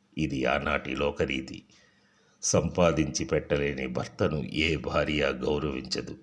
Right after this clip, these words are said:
ఈనాడు కూడా భార్యాభర్తల మధ్య చిచ్చు పెట్టేది ప్రధానంగా డబ్బే.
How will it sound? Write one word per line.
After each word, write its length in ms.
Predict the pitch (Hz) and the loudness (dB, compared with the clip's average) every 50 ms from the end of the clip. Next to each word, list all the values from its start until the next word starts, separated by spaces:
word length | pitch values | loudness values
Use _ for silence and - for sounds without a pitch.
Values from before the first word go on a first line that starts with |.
| - - _ _ _ _ _ 92 | -20 -20 _ _ _ _ _ 2
ఈనాడు 380 | 87 85 85 85 82 78 80 | 2 4 4 4 4 2 2
కూడా 340 | 80 - 78 76 73 76 76 | 0 0 0 0 2 2 2
భార్యాభర్తల 920 | 73 - - 73 80 80 85 85 85 80 73 - - - - - 76 71 | 2 0 0 0 0 2 4 4 4 4 2 0 -2 -2 -4 -6 -4 -4
మధ్య 340 | 67 73 76 67 64 - 76 | -4 -4 -4 -6 -4 -6 -6
చిచ్చు 400 | - - - 92 92 - - 110 | -4 -2 -2 -4 -2 -2 -4 -4
పెట్టేది 540 | - 95 85 - - 73 71 64 62 64 64 | -2 -2 -4 -4 -4 -4 -4 -4 -2 -2 -4
ప్రధానంగా 720 | 64 - - 65 64 69 87 85 78 80 73 69 67 64 | -4 -4 -4 -4 0 0 0 2 2 0 0 0 0 0
డబ్బే. 480 | 62 65 67 65 62 - 69 60 62 | 0 0 -2 -2 -4 -6 -8 -8 -10